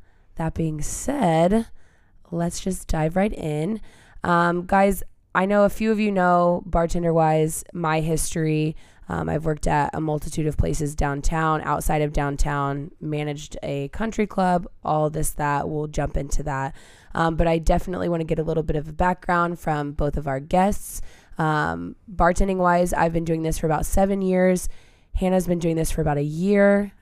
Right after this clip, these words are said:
a year and a half, and Remington's about five, six years deep in this. So we've got some experience from all levels when it comes to managing, comes to actually bartending in a high value, high value, high volume, same thing,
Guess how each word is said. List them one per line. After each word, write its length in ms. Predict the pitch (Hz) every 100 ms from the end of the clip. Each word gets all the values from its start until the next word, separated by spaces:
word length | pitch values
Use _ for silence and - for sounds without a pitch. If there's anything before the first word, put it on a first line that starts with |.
| -
a 60 |
year 100 | 175
and 80 | 160
a 40 |
half, 460 | 147 170 170 170 - - - -
and 80 | 170
Remington's 540 | 170 170 175 160 160
about 500 | 160 160 147 143 - -
five, 600 | - 160 156 151 151 -
six 340 | - - 143 -
years 240 | 147 151
deep 200 | - 135
in 80 | 139
this. 180 | - 160
So 460 | - 165 151 151 151 - - _ - -
we've 100 | 185
got 180 | 185 175
some 140 | -
experience 500 | 170 - 175 165 165 -
from 140 | 156
all 200 | - 180
levels 540 | 175 165 160 160 156 - - - -
when 120 | -
it 80 | 160
comes 280 | 151 160 147
to 220 | - 160
managing, 760 | 151 165 180 180 175 170 170 165
comes 420 | - 156 151 -
to 260 | - 156 151
actually 520 | - 170 - 175 160 156
bartending 600 | 151 151 - 151 151 147
in 120 | 151
a 80 | 147
high 240 | 139 156 156
value, 380 | 151 147 147 - -
high 320 | - - 147
value, 400 | 139 139 131 131 139 - -
high 120 | -
volume, 540 | 160 156 147 135 139 165
same 260 | - 185 175
thing, 300 | 147 127 143